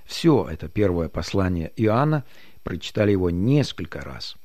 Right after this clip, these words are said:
Фактически, друзья, мы пришли к последнему отделу этой прекрасной,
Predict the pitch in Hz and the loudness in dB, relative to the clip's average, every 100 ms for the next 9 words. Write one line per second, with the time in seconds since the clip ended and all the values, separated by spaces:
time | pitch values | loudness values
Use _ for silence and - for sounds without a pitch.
0 | - - - - - - - 151 262 - | -20 -20 -20 -18 -20 -10 -8 0 0 0
1 | - 151 135 143 175 131 139 151 143 - | -2 0 2 4 6 6 6 4 2 0
2 | 117 110 - 151 143 - - 113 - 147 | 0 2 2 4 4 0 -4 -2 0 2
3 | 175 147 143 143 120 104 110 139 92 92 | 2 2 0 2 0 0 4 4 4 2
4 | 107 107 95 95 95 131 156 143 139 135 | 2 2 2 0 -2 4 4 4 2 2